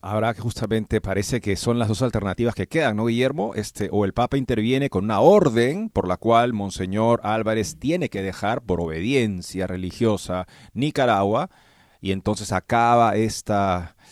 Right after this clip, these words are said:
esta odisea que estamos presenciando aquí tan, con tanta, en fin, en este caso con este desencanto final. O Monseñor Álvarez, el Papa también no, prefiere no intervenir, prefiere que Monseñor Álvarez siga su conciencia y entonces Monseñor Álvarez se convierte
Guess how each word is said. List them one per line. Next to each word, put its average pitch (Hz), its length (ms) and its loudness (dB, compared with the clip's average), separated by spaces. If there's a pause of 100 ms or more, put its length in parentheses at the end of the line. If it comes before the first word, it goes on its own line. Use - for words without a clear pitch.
(220)
esta 98 240 -4
odisea 104 600 2
que 92 100 -8
estamos 98 340 -6
presenciando 95 640 -4
aquí 95 280 -6
tan, 98 200 -4 (120)
con 85 200 -6
tanta, 98 340 -6
en 95 80 -6
fin, 95 380 -6
en 95 80 -6
este 95 180 -6
caso 98 300 -4
con 87 340 -4 (280)
este 92 200 -6
desencanto 98 680 -2
final. 98 440 -2 (360)
O 151 320 8 (100)
Monseñor 104 600 -4
Álvarez, 113 920 -2
el 90 140 -14
Papa 95 280 -4
también 98 680 -4
no, 101 200 0
prefiere 110 460 0
no 110 160 0
intervenir, 127 640 0
prefiere 101 380 -2
que 101 140 -2
Monseñor 95 420 -2
Álvarez 107 380 -2
siga 135 280 -2
su 123 140 -4
conciencia 120 580 -2
y 101 80 0
entonces 110 560 2
Monseñor 101 400 -2
Álvarez 123 400 0
se 127 100 -4
convierte 143 680 0